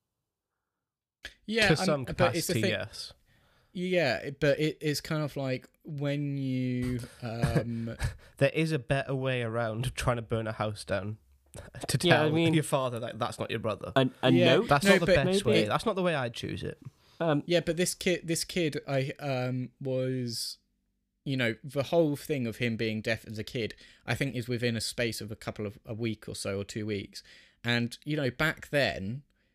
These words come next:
Speaker 1: you know, they wouldn't have had all these, like, doctors and proper, all these things. So his eardrums would have probably, like, exploded and perforated in,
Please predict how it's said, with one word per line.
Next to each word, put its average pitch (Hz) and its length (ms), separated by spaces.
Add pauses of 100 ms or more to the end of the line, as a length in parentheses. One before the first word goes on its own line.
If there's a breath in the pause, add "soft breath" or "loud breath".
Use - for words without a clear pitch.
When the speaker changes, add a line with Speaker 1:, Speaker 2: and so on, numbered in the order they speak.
(400)
Speaker 1:
you 117 120
know, 87 240 (920)
they 123 160
wouldn't 127 280
have 110 120
had 117 420 (120)
all 117 220
these, 110 260
like, 110 220
doctors 110 500
and 104 100
proper, 107 380 (400)
all 127 80
these 117 240
things. 120 240
So 120 200 (300 soft breath)
his 170 300
eardrums 175 640
would 135 100
have 113 120
probably, 123 360
like, 110 240
exploded 117 720
and 101 140
perforated 117 680
in, 95 120